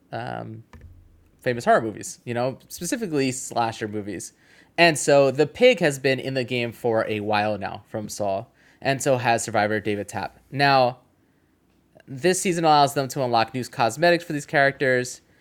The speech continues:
and it also adds lore. The <laughs> Dead by Daylight, for those who don't know, they have a, like, challenges section that gets you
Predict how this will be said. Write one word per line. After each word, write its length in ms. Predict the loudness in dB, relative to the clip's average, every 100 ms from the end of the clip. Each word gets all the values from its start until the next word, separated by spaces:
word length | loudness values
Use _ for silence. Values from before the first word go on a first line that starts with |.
| _ _ _
and 560 | 2 4 6 4 0 -6 -16 _ _ _ _ 0
it 140 | 2
also 360 | 4 4 2 -4 2
adds 540 | 4 6 4 0 -10 _ -12
lore. 520 | -6 0 2 2 0 -2
The 760 | 2 4 4 0 -8 -10 -8
<laughs> 40 | 0
Dead 180 | 2 2
by 100 | 2
Daylight, 340 | 4 4 4
for 60 | 2
those 140 | -2
who 40 | -4
don't 200 | -8 -4
know, 280 | -4 -2
they 140 | 0 0
have 340 | 2 2 2 0
a, 220 | 2 2
like, 340 | 2 0 -2 -8 _ -20 _ _ _ _ _ _ _ _ -20 -14
challenges 760 | -4 0 2 2 0 -2 -4 -12
section 560 | -2 0 0 -8 -8 -4
that 220 | -4 -2
gets 280 | -4 -4 -4
you 460 | -4 -2 -2 -4